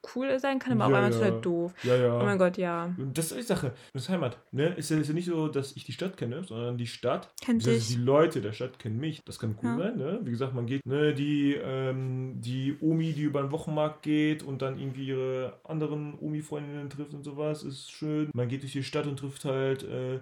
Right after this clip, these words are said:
Speaker 2: auch vor allem, wenn man nicht mehr in Bottrop lebt, so wie wir beide, aber trotzdem das noch regelmäßig hier ist halt, weil die halt Freunde, Familie und so weiter sind. Ähm, man geht durch die Stadt und trifft halt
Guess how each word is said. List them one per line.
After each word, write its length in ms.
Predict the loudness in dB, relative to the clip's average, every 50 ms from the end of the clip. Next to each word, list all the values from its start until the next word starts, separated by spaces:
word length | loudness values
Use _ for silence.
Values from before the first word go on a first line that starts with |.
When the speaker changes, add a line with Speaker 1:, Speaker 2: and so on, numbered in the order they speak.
| -6
Speaker 2:
auch 240 | -2 0 0 0 0
vor 180 | -2 -2 -2 0
allem, 80 | 0
wenn 80 | 0 0
man 160 | 0 0 0
nicht 140 | -2 -2 -4
mehr 100 | -6 -4
in 40 | -4
Bottrop 400 | -4 -4 -4 -4 -4 -4 -6 -6 -4
lebt, 460 | -2 0 0 0 0 -2 -4 -6 -4
so 120 | -4 -4 -2
wie 100 | -2 -4
wir 160 | -4 -4 -4 -4
beide, 240 | -4 -4 -2 -2
aber 180 | -2 -2 -2 -4
trotzdem 560 | -4 -8 -10 -8 -8 -8 -6 -6 -6 -6 -4
das 240 | -4 -6 -6 -4 -6
noch 360 | -4 -4 -4 -4 -6 -10 -10 -6
regelmäßig 500 | -4 -2 -2 -2 -4 -4 -6 -8 -10 -10
hier 160 | -10 -8 -8
ist 240 | -10 -10 -10 -10 -10
halt, 200 | -10 -8 -6 -6
weil 140 | -6 -4 -4
die 100 | -4 -6
halt 120 | -8 -10 -10
Freunde, 280 | -10 -10 -8 -8 -8
Familie 320 | -10 -10 -10 -8 -8 -8 -8
und 40 | -10
so 100 | -10 -12
weiter 220 | -12 -12 -12 -12
sind. 220 | -12 -12 -12 -10 -6
Ähm, 300 | -4 -2 -2 0 -2 -2
man 120 | -4 -4
geht 320 | -4 -4 -6 -6 -8 -10 -10
durch 120 | -10 -8
die 60 | -6
Stadt 180 | -6 -6 -4 -4
und 140 | -4 -6 -4
trifft 220 | -6 -8 -6 -2 0
halt 400 | 0 0 0 0 -4 -6 -12